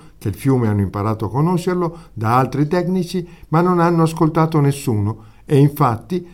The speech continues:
i risultati si vedono. Pedoni, ciclisti e automobilisti fermi immobili sulle sponde di fronte all'acqua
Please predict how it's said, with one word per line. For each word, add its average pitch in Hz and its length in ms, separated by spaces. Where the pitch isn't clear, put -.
i 131 120
risultati 151 640
si 151 220
vedono. 78 560
Pedoni, 110 560
ciclisti 131 600
e - 20
automobilisti 156 1000
fermi 113 600
immobili 135 500
sulle 156 300
sponde 190 520
di 139 160
fronte 156 500
all'acqua 165 760